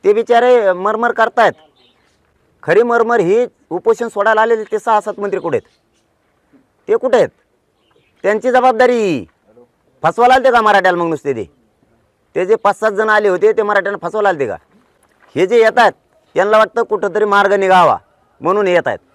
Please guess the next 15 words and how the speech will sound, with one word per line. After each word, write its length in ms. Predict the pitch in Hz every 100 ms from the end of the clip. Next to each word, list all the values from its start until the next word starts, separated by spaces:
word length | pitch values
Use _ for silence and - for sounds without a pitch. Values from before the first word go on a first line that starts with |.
| _
यांना 240 | - 220 240
आमचा 180 | 240 254
दोषच 320 | 285 302 277
नाही 260 | 254 226
आहे, 100 | 202
यांना 180 | 226 240
दोष 160 | 240 262
देण्याचं 240 | 277 269
काय 120 | 226
कारण 180 | 202 175
आहे? 100 | 135 - _ -
हे 60 | 202
मध्ये 220 | 262 269
मरमर 300 | 277 269 254
करतायत, 340 | 247 208 196